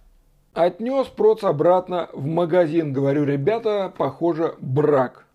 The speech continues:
Ну, меня там посмотрели, ну так, ну как на такого слегка блаженного, "Ты что, дурак, что ли?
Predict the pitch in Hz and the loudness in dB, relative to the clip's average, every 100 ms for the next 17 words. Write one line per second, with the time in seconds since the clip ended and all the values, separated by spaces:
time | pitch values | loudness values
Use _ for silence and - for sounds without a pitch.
0 | _ - 196 208 170 - - 151 180 180 | _ -6 -4 -4 -6 -10 -6 -2 0 0
1 | 131 143 139 - - - _ _ - - | -2 -4 -8 -12 -14 -20 _ _ -20 -20
2 | - - - - - _ 151 147 139 180 | -20 -20 -20 -20 -20 _ -10 -8 -8 -10
3 | 135 139 127 120 147 139 147 131 147 143 | -6 -4 -4 -4 -6 -4 -4 0 0 0
4 | 131 185 180 131 - - 120 - 143 151 | -2 -6 -4 -8 -8 -18 -8 -2 0 -2
5 | - - 190 | -6 -16 -16